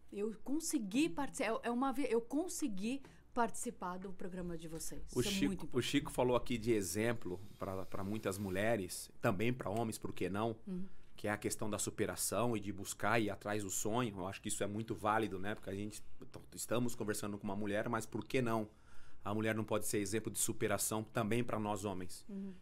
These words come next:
Speaker 2: Que eu acho que isso é importante a gente falar, né? Porque a gente, às vezes a gente fala muito, "Ah, que você seja exemplo pra muitas mulheres, que você seja exemplo,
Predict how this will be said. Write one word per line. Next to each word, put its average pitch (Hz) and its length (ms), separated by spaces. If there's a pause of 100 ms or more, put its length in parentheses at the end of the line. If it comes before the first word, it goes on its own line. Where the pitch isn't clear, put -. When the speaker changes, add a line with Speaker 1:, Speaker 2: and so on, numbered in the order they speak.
(100)
Speaker 2:
Que - 80
eu 101 60
acho 107 120
que - 80
isso 110 140
é 110 80
importante 107 420
a 107 40
gente 104 200
falar, 107 460 (160)
né? 104 240
Porque - 220
a 98 40
gente, 107 300
às 92 180
vezes 120 200
a 113 40
gente 113 200
fala 113 180
muito, 110 580 (440)
"Ah, 156 240
que 135 160
você 127 260
seja 143 260
exemplo 151 300
pra 143 100
muitas 151 240
mulheres, 139 540
que - 80
você 120 160
seja 139 220
exemplo, 147 260